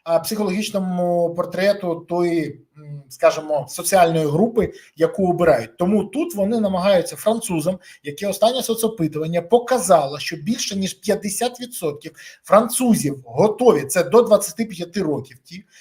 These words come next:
готові зі зброєю в руках захищати інтереси Франції в Україні, тому що вони розглядають в-,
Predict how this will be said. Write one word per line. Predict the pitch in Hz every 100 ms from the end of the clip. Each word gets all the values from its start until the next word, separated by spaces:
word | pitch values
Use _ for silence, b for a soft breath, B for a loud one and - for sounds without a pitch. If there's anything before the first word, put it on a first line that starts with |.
| b -
готові | 123 208 214 277 247 165
зі | 143 156
зброєю | 151 156 214 262 233
в |
руках | 196 233 226 156 123
захищати | 156 208 - 226 185 - 143
інтереси | 196 190 208 220 185 156
Франції | - - 185 156 143 - 120 b b -
в | 151 247
Україні, | 262 - 220 226 156 180 165 139 147 226 _ _ _ _ _ _ _
тому | - 208
що | 208
вони | 185 190
розглядають | 202 170 180 196 185 170 -
в-, | -